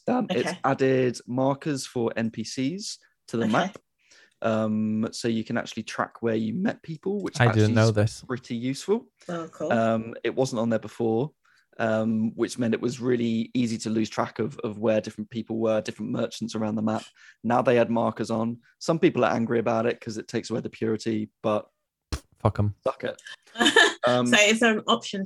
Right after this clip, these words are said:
Speaker 2: to not have it?
Speaker 1: Sadly not.
Speaker 2: Okay. Okay.
Speaker 1: It is on there now.
Speaker 2: Yeah.
Speaker 1: Um, they've also added some, a new N P C. They've added some new quests. So all of that is really nice.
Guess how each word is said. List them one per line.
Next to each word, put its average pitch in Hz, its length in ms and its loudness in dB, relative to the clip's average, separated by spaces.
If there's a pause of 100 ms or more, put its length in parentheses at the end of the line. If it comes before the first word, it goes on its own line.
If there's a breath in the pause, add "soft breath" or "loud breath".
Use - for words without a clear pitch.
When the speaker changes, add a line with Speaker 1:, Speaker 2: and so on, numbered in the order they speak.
Speaker 2:
to 196 80 -6
not 214 240 2
have 160 120 -4
it? - 180 -8 (360)
Speaker 1:
Sadly - 380 -6
not. - 340 -4 (720 loud breath)
Speaker 2:
Okay. 175 340 -2 (580)
Okay. - 340 -4 (240)
Speaker 1:
It 110 100 -4
is 107 140 -2
on 107 140 -4
there 104 100 -6
now. 110 300 -6 (320 loud breath)
Speaker 2:
Yeah. 151 220 4
Speaker 1:
Um, 127 300 4
they've 139 160 4
also 160 260 2
added 127 300 0
some, 120 640 -2
a 117 60 -2
new 151 240 4
N 202 140 2
P 214 100 -4
C. 196 440 -4
They've 120 200 -2
added 107 260 -6
some 110 160 -4
new 110 160 -4
quests. - 680 -6 (300 soft breath)
So - 120 -6
all 156 200 2
of 135 60 2
that 143 180 2
is 120 80 -6
really 117 180 -2
nice. 117 500 -4